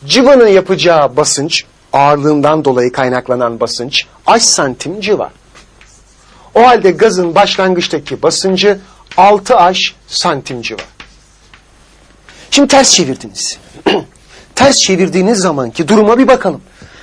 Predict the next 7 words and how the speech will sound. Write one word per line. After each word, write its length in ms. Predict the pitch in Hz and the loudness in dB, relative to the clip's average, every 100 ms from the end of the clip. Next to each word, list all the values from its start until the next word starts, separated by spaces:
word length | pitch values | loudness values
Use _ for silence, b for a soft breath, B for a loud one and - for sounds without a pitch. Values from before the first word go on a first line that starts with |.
| B - | B -4
<clears throat> 200 | 214 - - _ _ _ _ _ b b b b b _ - _ _ - | -2 -4 -14 _ _ _ _ _ b b b b b _ -20 _ _ -4
Gaz 460 | 190 247 262 - - _ _ | 2 4 2 -2 -6 _ _
aşağı 500 | 185 - - 262 247 | 0 2 4 4 6
doğru 260 | 190 160 160 | 4 2 2
civayı 380 | 247 202 151 139 | 0 2 2 0
itmeye 480 | 247 233 180 202 247 | -2 -2 0 2 4
çalışıyor. 500 | 240 165 139 - 107 | 2 0 0 -4 -6